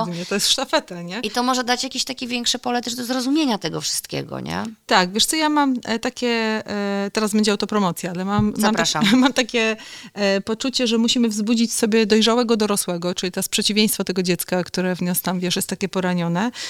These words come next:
Speaker 1: I o tym pi-, napisałam kolejną książkę, czyli o tym, jak być po dorosłemu, jak wzbudzić w sobie dojrzałego, zdrowego dorosłego. Tam już w ogóle nie dotykam przeszłości, ale dotykam teraźniejszości i tego, co mamy do zrobienia jako dojrzali ludzie. I, i to mi się wydaje, musimy zbudować sobie zdrową nogę.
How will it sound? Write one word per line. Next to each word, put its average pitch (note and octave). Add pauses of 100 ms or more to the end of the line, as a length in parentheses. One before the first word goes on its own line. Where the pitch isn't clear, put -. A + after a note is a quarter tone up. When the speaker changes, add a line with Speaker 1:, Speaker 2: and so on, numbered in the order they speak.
(160)
Speaker 1:
I A3
o A3+
tym A3
pi-, -
napisałam A3
kolejną F3+
książkę, E3
czyli F3+
o F3
tym, F#3
jak F3+
być F#3
po F#3
dorosłemu, F#3
jak B3
wzbudzić G#3+
w -
sobie G#3+
dojrzałego, G3+ (220)
zdrowego G3
dorosłego. F#3
Tam G3
już F#3+
w G3
ogóle F#3+
nie F#3
dotykam F3+
przeszłości, F#3
ale F#3
dotykam F3+
teraźniejszości F3+
i F3
tego, F3+
co F#3+
mamy F3+
do F#3
zrobienia F#3 (380)
jako F3+
dojrzali F#3
ludzie. F#3
I, -
i A#3+
to A4
mi D4
się -
wydaje, E3+
musimy D#4
zbudować C#4
sobie D4
zdrową D4
nogę. F3+